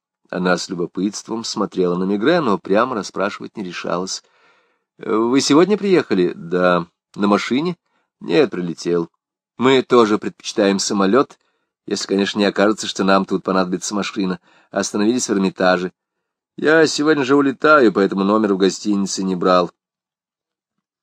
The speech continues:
Гимнастические упражнения кончились, и высокий худой мужчина направился к кабинке.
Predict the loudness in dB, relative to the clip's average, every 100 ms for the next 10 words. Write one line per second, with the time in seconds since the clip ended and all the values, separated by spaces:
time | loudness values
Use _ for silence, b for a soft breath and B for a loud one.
0 | _ _ _ _ _ _ -4 2 4 4
1 | 2 -2 -6 -6 -2 -2 4 4 4 2
2 | 0 -2 0 4 4 4 -6 -12 -12 -14
3 | -20 _ _ _ _ _ _ b 6 6
4 | 8 4 2 0 2 6 8 6 4 0
5 | -4 -2 -2 0 0 0 -2 -4 -4 -4
6 | -2 -4 -6 -8 -16